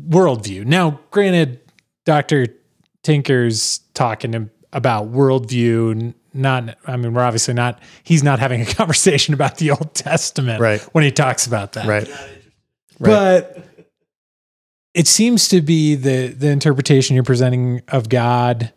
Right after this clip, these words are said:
Speaker 1: well, what you're presenting is more spatial and a little bit less, a little bit more spacious than maybe what we've turned God into in the Western world, which feels very,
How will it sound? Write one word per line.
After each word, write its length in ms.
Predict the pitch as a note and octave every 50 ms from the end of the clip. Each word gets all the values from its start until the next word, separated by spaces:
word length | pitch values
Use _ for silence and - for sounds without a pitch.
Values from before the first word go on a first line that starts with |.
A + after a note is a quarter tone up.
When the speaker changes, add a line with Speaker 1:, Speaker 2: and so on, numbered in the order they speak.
| -
Speaker 1:
well, 200 | D#3+ C3 B2+ B2+
what 380 | A2+ B2+ - - D3+ D#3 D#3+ F3+
you're 120 | F#3 E3
presenting 420 | - - C#3+ C3 D3 C#3+ C#3+ C#3 C3
is 120 | A#2+ G#2
more 220 | A#2+ B2+ C3 B2+ A2+
spatial 840 | - - - - C#3+ C#3 C#3 C3 - - C#3+ C#3 C#3 C#3 C#3 C3+ - _ _ _ _
and 160 | - C#3+ B2+
a 20 | A#2+
little 220 | A2+ C3 C#3+ D#3+
bit 220 | D#3+ F3+ F3 - C#3+
less, 460 | D3+ D3+ D#3 D3 - - - - - _ _ _ _ _ _ _ _ _ _ _ _ _ _ _ _ _ _ _ _ _ _ _ _ _ _ -
a 40 | D3+
little 200 | D#3 E3+ G3 G#3
bit 160 | G3 G#3+ F3
more 160 | D#3 E3 D3+
spacious 720 | B2+ - - - C#3+ B2 C3 C3 - - F3 F3 E3 - -
than 180 | - D#3 C#3 C3+
maybe 320 | C#3 C#3 C#3 B2+ C#3 C3+
what 280 | B2+ A#2+ B2+ B2+ G#2+ A#2+
we've 520 | B2+ B2 B2 B2 B2 A#2 A2 - - - - _ _ _ _ _ _ _ -
turned 340 | - - D3+ C#3 C#3 C3+ B2
God 300 | A2+ C3+ B2 B2 B2+ B2+
into 320 | C3 C3 B2+ B2 - C#3 B2+
in 80 | B2
the 80 | A#2 A2+
Western 380 | A2 A#2 A2+ - - - A#2+
world, 280 | A#2 A#2 A2+ A2+ A2+ G#2+
which 200 | A2 A2+ A2 -
feels 340 | - - C3 A#2+ A#2 A2 G#2+
very, 400 | G#2+ A2+ A2 A2 A2+ A2 A2+